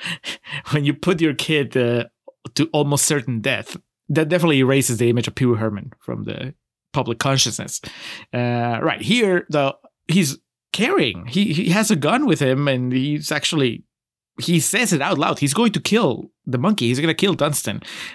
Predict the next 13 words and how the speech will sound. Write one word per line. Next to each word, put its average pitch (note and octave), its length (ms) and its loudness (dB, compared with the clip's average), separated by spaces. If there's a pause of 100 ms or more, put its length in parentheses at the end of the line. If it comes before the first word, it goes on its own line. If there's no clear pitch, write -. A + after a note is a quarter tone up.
(140)
Did F3 160 4
you A3 80 4
start - 220 2
perceiving E3 420 4
him D3+ 140 4
as B2 120 0
more C#3 180 4
of C3+ 100 -2
a D3 40 2
threat B2+ 520 -2 (120)
than B2 300 0
Rupert B2 260 2
Everett? G#2 380 -4